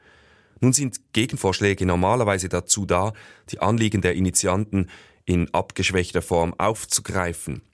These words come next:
In Basel war das anders. Der Gegenvorschlag wollte genau das Gegenteil dessen, was der Gewerbeverband anstrebte. Er wollte den Autoverkehr beschränken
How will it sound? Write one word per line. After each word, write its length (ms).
In 160
Basel 380
war 160
das 340
anders. 480
Der 80
Gegenvorschlag 640
wollte 260
genau 260
das 220
Gegenteil 520
dessen, 420
was 200
der 120
Gewerbeverband 800
anstrebte. 800
Er 120
wollte 320
den 200
Autoverkehr 680
beschränken 800